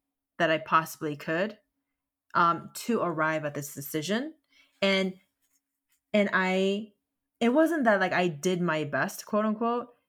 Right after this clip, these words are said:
It was that all of the things that happened really supported that certainty that I have, ha-, that I had in my decision, or the certainty that I had in myself, despite the uncertainty of the decision.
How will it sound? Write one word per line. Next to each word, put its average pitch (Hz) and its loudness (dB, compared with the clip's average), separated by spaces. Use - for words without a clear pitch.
It 202 6
was 202 4
that 180 2
all 294 4
of 254 6
the 233 0
things 220 2
that 180 0
happened 220 -2
really 233 2
supported 196 0
that 156 0
certainty 156 -4
that 92 -8
I 92 -6
have, - -6
ha-, - -2
that 160 0
I 151 0
had 180 -2
in 175 -2
my 147 -4
decision, 139 -10
or 208 6
the 175 -4
certainty 185 -2
that 170 0
I 160 0
had 165 -4
in 165 -6
myself, 156 0
despite 175 0
the - -4
uncertainty 156 -6
of 160 -2
the 151 -4
decision. 143 -10